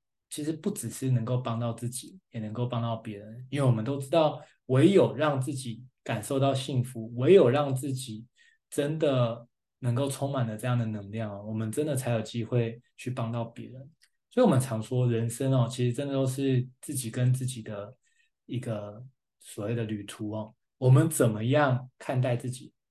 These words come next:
怎么样面对自己，怎么样驱使自己前进，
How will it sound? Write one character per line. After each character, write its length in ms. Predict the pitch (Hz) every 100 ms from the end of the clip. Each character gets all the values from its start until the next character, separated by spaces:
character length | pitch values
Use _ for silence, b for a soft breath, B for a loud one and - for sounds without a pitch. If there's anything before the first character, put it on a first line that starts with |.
| _ _ _
怎 120 | -
么 100 | 101
样 200 | 113 147
面 160 | 147 143
对 160 | 139 131
自 100 | 127
己， 300 | 131 - -
怎 160 | -
么 80 | 107
样 380 | 110 135 139 131
驱 340 | 127 - 151
使 200 | 160 -
自 160 | 104 120
己 100 | 104
前 300 | 95 107 98
进， 260 | 98 120